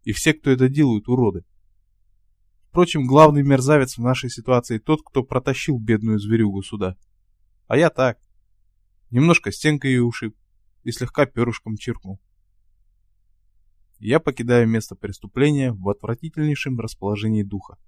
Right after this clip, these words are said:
Еще жаль перчатки и очень жалко плащ. Он был не новый,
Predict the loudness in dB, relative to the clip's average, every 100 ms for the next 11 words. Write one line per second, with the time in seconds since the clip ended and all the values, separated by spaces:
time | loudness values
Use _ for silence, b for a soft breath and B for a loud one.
0 | _ _ _ _ _ _ _ _ _ -2
1 | 0 2 2 4 2 0 -2 0 -2 -2
2 | -14 -16 -20 -8 -4 -4 -4 -4 -4 -4
3 | -10 -8 -10 -10 _ _ _ _ _ _
4 | _ _ _ _ -4 0 4 6 6 4
5 | 4 0 -4